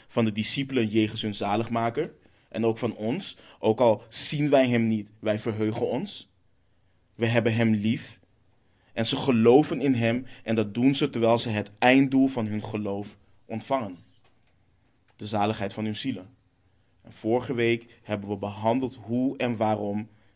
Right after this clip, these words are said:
dit zo kostbaar is. Profeten hebben ernaar gespeurd en gezocht.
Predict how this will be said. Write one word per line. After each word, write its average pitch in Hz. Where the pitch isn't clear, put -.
dit 110
zo 110
kostbaar 123
is. -
Profeten 113
hebben 123
ernaar 120
gespeurd 120
en 113
gezocht. 120